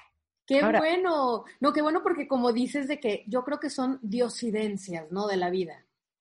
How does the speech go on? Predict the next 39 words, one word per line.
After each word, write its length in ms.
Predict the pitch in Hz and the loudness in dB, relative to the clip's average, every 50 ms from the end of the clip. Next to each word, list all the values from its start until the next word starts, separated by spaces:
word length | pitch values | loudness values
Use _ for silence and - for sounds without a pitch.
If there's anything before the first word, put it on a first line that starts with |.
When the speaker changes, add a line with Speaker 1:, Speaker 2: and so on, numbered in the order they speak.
| _ _ _ _ _ _ _ - - - - - - - - - | _ _ _ _ _ _ _ -20 -20 -20 -20 -20 -20 -20 -8 -2
Speaker 2:
Es 140 | 170 156 156 | 0 2 2
así, 420 | 170 160 - 170 147 139 127 - 165 | 2 2 0 0 0 0 -2 -2 -4
yo 280 | 160 165 190 190 190 175 | 0 4 4 4 4 4
estoy 240 | 180 - 190 185 | 2 -2 -2 -2
segura 360 | 185 - 208 190 185 185 185 180 | -2 -2 -2 0 2 2 2 2
que 100 | - 185 | 2 0
es 60 | 185 | 0
así, 280 | 190 175 - 240 262 247 | 0 0 0 0 2 4
y 60 | 202 | 4
bueno, 260 | 202 226 240 214 175 | 4 6 4 4 2
tú 100 | - 180 | 0 0
también, 400 | 170 262 285 247 220 262 302 285 | 0 2 4 6 6 6 6 4
porque 200 | 185 190 160 175 | 2 2 0 0
a 20 | 143 | -2
ti 80 | 165 | 0
te 100 | - 226 | 0 0
han 80 | 247 254 | 0 0
pasado 360 | 277 240 - 247 220 208 190 | 0 -2 2 4 4 4 4
las 120 | 170 156 | 4 2
cosas, 300 | - 185 185 156 196 180 180 | 0 0 0 0 2 2 2
aunque 300 | 214 208 - - 214 208 | 2 2 2 2 0 2
tú 240 | - - 311 349 392 | 2 4 4 4 4
eras 180 | 370 381 370 | 4 2 0
de 80 | 370 349 | 2 2
las 120 | 285 233 | 2 2
mujeres, 480 | 202 175 147 190 190 185 196 202 - - - - - - - | 2 2 2 2 2 2 2 0 -2 -6 -16 -20 -20 -10 -4
además 280 | 165 160 180 190 160 151 | -2 0 2 2 2 2
es 200 | 143 156 208 196 | 4 4 4 4
Regina, 500 | 196 190 165 - - 214 185 151 135 - | 4 4 2 2 2 2 2 2 0 -2
no 200 | - 165 156 156 | -2 -4 -4 -2
Regina. 520 | 156 175 190 180 156 147 190 208 170 160 | -2 -2 -2 -2 0 0 0 0 0 0
Lo 320 | - - - - - - - | -4 -10 -20 -20 -20 -20 -12
que 40 | _ | _
pasa 180 | - 156 151 196 | -4 -2 -2 -2
es 60 | 190 | 0
que, 100 | 208 185 | 0 2
bueno, 200 | 165 180 165 123 107 - _ | 2 2 0 0 -4 -10 _
tú 100 | 165 165 | -10 -4
sabes, 260 | 269 254 196 165 123 | -2 0 0 -2 -2